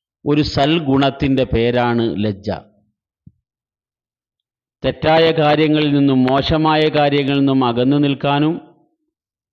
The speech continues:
തൻ്റെ ഈ ലോക ജീവിതത്തിലുള്ള ബാധ്യതകളിൽ വീഴ്ച വരുത്താതിരിക്കാനും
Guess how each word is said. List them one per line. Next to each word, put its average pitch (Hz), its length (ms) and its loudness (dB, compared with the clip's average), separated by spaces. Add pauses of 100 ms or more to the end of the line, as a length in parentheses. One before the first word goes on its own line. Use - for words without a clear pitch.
(260)
തൻ്റെ 170 680 2
ഈ 160 260 2
ലോക 151 400 2
ജീവിതത്തിലുള്ള 147 920 0
ബാധ്യതകളിൽ 143 1040 0 (480)
വീഴ്ച 175 540 0
വരുത്താതിരിക്കാനും 151 1040 0